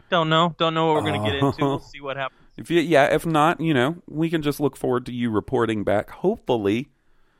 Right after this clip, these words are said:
Speaker 2: fully sound of body and mind after riding around in that fucking death trap of his.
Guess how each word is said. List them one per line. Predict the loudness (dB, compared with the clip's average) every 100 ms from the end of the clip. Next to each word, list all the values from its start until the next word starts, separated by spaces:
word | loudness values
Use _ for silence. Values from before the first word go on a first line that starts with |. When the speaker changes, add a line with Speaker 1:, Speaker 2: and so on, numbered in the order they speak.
| _ _
Speaker 2:
fully | -8 -4 -2 -2
sound | 0 2 4 2
of | -2 -2
body | 0 0 0
and | 0 2
mind | 2 2 2
after | 0 -2 -6
riding | -2 0 0 0
around | -2 0 -2
in | -2
that | -4 -2
fucking | -2 -2 -4 -6
death | -4 -4 -4
trap | -6 -4 -2 -4
of | -4
his. | -2 -2 -4